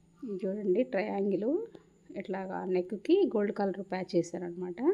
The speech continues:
ఫ్రంట్ ఇలా వస్తుంది. నెక్స్ట్ ఇది చూడండి, పలక మెడకి ఇది ఒక మిర్రర్స్తో చేసిన లేస్. ఈ లేస్తో ఇలా పలక మెడలాగా ఫ్రంట్ చూసారా?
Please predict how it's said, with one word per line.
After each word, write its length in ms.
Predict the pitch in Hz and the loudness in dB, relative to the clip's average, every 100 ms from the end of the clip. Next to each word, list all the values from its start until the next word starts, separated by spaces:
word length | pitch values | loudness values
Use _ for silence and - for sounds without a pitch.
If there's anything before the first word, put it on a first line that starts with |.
| 370 | 0
ఫ్రంట్ 340 | - 190 196 202 | -2 0 0 -2
ఇలా 160 | 190 185 | -2 -2
వస్తుంది. 560 | 180 - 185 190 190 403 480 - _ _ _ _ - _ - _ _ _ - | -6 -8 -6 0 2 2 0 -18 _ _ _ _ -20 _ -20 _ _ _ -6
నెక్స్ట్ 340 | 202 190 - - | -2 -2 -2 -6
ఇది 140 | 214 | -6
చూడండి, 340 | 196 196 202 240 | -4 -4 0 0
పలక 340 | 254 196 202 | 0 -4 -4
మెడకి 380 | 202 180 180 330 403 285 277 - - - - | -2 -2 2 4 6 6 4 -4 -20 -20 -12
ఇది 120 | 220 208 | -8 -6
ఒక 140 | 190 175 185 185 | -2 -2 -2 2
మిర్రర్స్తో 800 | 185 180 190 180 - 180 160 175 175 | 4 6 4 0 0 2 2 0 2
చేసిన 380 | 170 165 208 285 | 2 2 4 8
లేస్. 420 | 254 160 156 - - - _ _ _ _ _ _ _ _ _ _ | 10 8 4 0 -10 -10 _ _ _ _ _ _ _ _ _ _
ఈ 60 | 196 | 4
లేస్తో 400 | 175 175 175 330 | 6 6 4 4
ఇలా 180 | 311 208 | 6 4
పలక 280 | - 151 160 | 2 -2 2
మెడలాగా 520 | 170 156 180 147 156 339 - - - _ _ _ _ _ - | 4 4 2 0 2 0 -2 -18 -20 _ _ _ _ _ -4
ఫ్రంట్ 200 | - 190 202 | 2 2 0
చూసారా? 400 | 202 - 208 | -2 -2 0